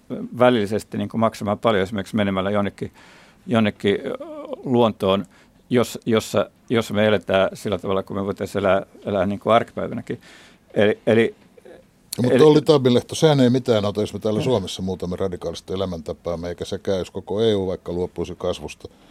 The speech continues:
Speaker 2: koko maailma siihen pitäisi saada muutokseen mukaan. Miten se, miten se voisi olla mahdollista muulla kuin tiukan totalitaarisella kurilla? Mä siis mietin, että eikö tätä ajatuskulkua pitkin päädytä semmoiseen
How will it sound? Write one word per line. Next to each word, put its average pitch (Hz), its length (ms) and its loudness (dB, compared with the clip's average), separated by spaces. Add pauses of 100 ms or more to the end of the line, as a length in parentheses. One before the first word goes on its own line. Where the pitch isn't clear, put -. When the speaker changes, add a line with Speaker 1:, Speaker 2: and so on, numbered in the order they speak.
(220)
Speaker 2:
koko 113 240 2
maailma 117 340 4
siihen 87 260 -6
pitäisi - 300 -10
saada 85 180 -8
muutokseen 85 560 -10
mukaan. 87 340 -10
Miten 180 300 -2
se, 123 120 -2 (520)
miten 208 200 6
se 147 120 -2
voisi 147 240 6
olla 110 140 2
mahdollista 110 460 -2
muulla 110 220 2
kuin 98 140 -10
tiukan 104 340 0
totalitaarisella 87 920 -8
kurilla? - 320 -10
Mä 123 100 2
siis 117 200 -4
mietin, 123 280 0
että 120 160 -4
eikö 127 160 0
tätä 120 300 -2
ajatuskulkua 120 640 -2
pitkin 117 340 -10
päädytä 113 360 -4
semmoiseen 117 440 -6